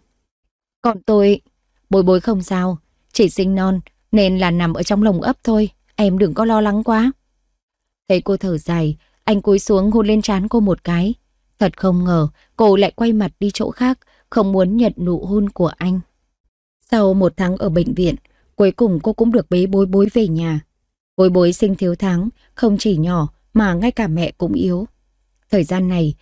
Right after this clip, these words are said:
anh đều xin nghỉ phép ở nhà để chăm sóc mẹ con cô. Tối đó, sau khi làm xong mọi việc, anh bước vào phòng ngủ của Bảo Bảo nhỏ và Bối Bối, thì thấy cô ngồi ngủ gật ở trên đất. Anh đi tới,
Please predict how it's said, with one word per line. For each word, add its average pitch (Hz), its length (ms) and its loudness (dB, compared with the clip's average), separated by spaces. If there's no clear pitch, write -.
anh 190 240 0
đều 185 120 2
xin 233 200 0
nghỉ 202 160 2
phép 269 220 -2
ở 196 120 -2
nhà 165 280 0
để 151 140 0
chăm 208 200 -2
sóc 269 240 -2
mẹ 190 200 0
con 190 220 -2
cô. 196 320 2
Tối 175 180 2
đó, 170 320 -2
sau 202 200 0
khi 190 280 2
làm 185 200 -2
xong 214 240 -2
mọi 190 160 -2
việc, 160 260 -2
anh 190 260 0
bước 240 160 -2
vào 196 120 0
phòng 170 280 -2
ngủ 190 160 0
của 185 140 -2
Bảo 175 180 0
Bảo 165 200 -2
nhỏ 160 360 -2
và 165 120 0
Bối 160 200 0
Bối, 180 340 2
thì 208 120 4
thấy 202 360 0
cô 269 100 2
ngồi 233 180 0
ngủ 180 240 -4
gật 175 180 -6
ở 170 140 -6
trên 202 280 -4
đất. 247 180 0
Anh 190 140 2
đi 175 160 4
tới, 170 380 2